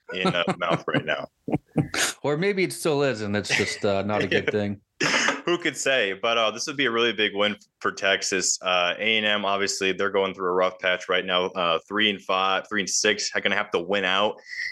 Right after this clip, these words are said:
Speaker 1: to become bowl eligible. That includes a win against L S U, is probably gonna be, I don't know, maybe top five or top six in the college football playoff rankings that come out on Tuesday night.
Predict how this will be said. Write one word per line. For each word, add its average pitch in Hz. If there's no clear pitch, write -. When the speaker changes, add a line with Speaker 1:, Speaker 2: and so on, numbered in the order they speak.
Speaker 1:
to 98
become 95
bowl 104
eligible. 110
That 95
includes 98
a 90
win 101
against 92
L 104
S -
U, 98
is 87
probably 104
gonna 90
be, 82
I 90
don't 87
know, 80
maybe 82
top 87
five 85
or 80
top 87
six -
in 92
the 82
college 92
football 85
playoff 92
rankings 87
that 78
come 92
out 90
on 87
Tuesday 95
night. 95